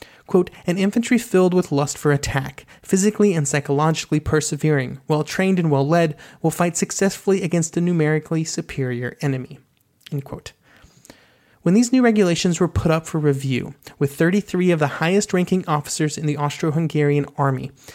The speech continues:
nineteen of them approved the instructions as a good path forward for the army, and none of the thirty-three reviewers would reject the new regulations. This is important to note because it would be these same thirty-three men who would play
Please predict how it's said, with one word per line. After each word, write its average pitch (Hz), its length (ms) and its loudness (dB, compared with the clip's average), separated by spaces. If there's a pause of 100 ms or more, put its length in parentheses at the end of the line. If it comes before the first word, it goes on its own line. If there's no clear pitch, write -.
(220)
nineteen 180 540 2
of 214 100 4
them 214 220 4
approved 180 400 0
the 190 100 2
instructions 156 540 -2
as 147 140 -2
a 165 60 0
good 147 200 0
path 135 260 -2
forward 165 320 2
for - 120 -8
the 131 100 -2
army, 127 340 -8 (260)
and 151 180 2
none 180 180 6
of 208 100 2
the 208 120 2
thirty-three 175 580 -2
reviewers 147 580 0
would 135 160 -10
reject 143 460 -4
the 143 80 -4
new 135 160 -2
regulations. 131 840 -2 (640)
This 196 140 6
is 214 140 4
important 196 380 2
to 156 40 2
note 175 260 2
because 165 280 -2
it 165 80 -2
would 160 100 -2
be 170 140 -2
these 185 320 0
same 180 320 -2
thirty-three 170 600 0
men 151 340 2
who 165 140 -2
would 156 160 2
play 165 340 0